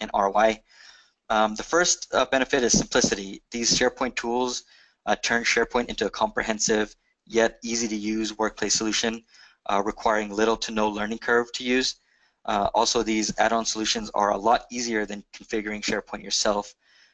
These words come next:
And as an add-on, they easily fit within your SharePoint and Office three sixty-five instance,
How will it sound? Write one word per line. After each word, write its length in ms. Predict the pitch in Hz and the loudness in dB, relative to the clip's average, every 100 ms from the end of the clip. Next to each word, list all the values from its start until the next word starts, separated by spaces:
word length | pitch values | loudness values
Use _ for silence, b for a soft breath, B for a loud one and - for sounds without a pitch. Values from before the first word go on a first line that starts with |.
| b - | b -2
And 100 | 110 | 2
as 160 | 110 | 2
an 100 | 117 - | 2 2
add-on, 440 | 113 113 107 104 | 4 4 2 0
they 60 | 107 | -6
easily 340 | 110 117 117 | -4 -2 -2
fit 320 | 107 - 120 110 | -2 0 0 -2
within 260 | - 113 | -6 -4
your 140 | 110 101 | -2 -2
SharePoint 460 | - 107 - 110 | 0 -2 -2 -2
and 100 | 107 | 0
Office 260 | 104 107 104 | -2 -2 -4
three 160 | - 107 | -4 -2
sixty-five 540 | 95 - - 107 101 - | 0 -2 -4 -2 -2 -4
instance, 640 | 113 - 113 - - | -6 -4 -4 0 -2